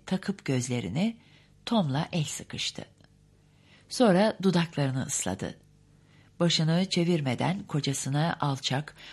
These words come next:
ama kaba bir sesle buyurdu. "Sandalye getirsene,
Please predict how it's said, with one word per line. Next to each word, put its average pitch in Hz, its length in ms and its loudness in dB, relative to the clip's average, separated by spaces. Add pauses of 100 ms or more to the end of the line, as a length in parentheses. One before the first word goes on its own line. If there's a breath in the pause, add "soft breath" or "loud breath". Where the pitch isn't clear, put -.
(140)
ama 156 400 4
kaba 190 340 4
bir 156 120 4
sesle 143 540 0
buyurdu. 117 500 -6 (1040 soft breath)
"Sandalye 262 520 8
getirsene, 247 640 4